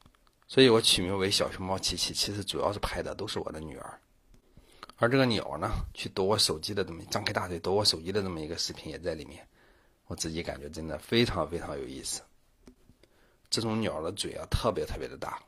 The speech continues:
我已经忘记它的名字了哈，上下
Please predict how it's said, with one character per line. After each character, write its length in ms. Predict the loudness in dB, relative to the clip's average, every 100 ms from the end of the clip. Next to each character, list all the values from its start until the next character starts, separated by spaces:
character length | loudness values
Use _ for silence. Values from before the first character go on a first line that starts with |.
| _ _
我 100 | 0
已 60 | 0
经 200 | 0 0
忘 140 | 0
记 60 | -2
它 140 | -6
的 60 | -6
名 280 | -6 -6
字 80 | -4
了 160 | -4 -6
哈， 260 | -10 -14 -18 _ -20 _ _
上 240 | 0 2 2
下 420 | 2 0 0